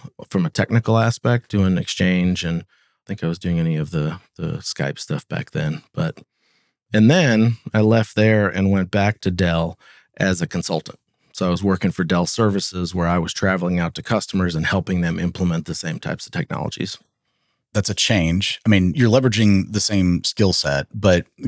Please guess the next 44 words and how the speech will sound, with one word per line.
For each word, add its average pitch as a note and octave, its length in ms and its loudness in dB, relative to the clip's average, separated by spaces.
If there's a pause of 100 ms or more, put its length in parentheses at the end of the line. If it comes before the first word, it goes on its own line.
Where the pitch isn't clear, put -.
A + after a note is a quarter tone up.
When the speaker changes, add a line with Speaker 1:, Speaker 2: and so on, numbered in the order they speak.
Speaker 2:
going G2 320 4
from E2+ 600 2 (240)
internal G2 520 4
to E2 420 0
external E2 640 0 (160)
or F#2 240 2
external E2 420 0
to - 160 -8
internal, D#2+ 600 0
and A#2 120 6
you C#3+ 60 6
see B2+ 200 -2
that F2 180 0
in E2 60 -2
the D#2+ 60 -4
consulting D#2 460 -4
world. D2 300 -2 (640)
What B2 180 0
was F#3+ 80 2
that D2+ 140 0
like E2 200 0
for - 120 -10
you? - 220 -14 (420)
Speaker 1:
It's C3+ 160 -2
funny D3+ 240 2
because G#2 360 0
I A#2 120 2
was A#2 180 0
pretty - 380 0
sheltered. - 720 -2 (180)
Like, - 260 -2
I - 40 0
didn't E3+ 400 0
learn G#2 420 4
a G#2+ 80 2
lot G2 260 2
about F2+ 380 0
consulting F2 920 -2 (180)
when F#2+ 120 2
I F2+ 100 2
worked F2+ 300 0
for F#2 140 -2
Dell E2+ 240 -2
Services. - 580 -8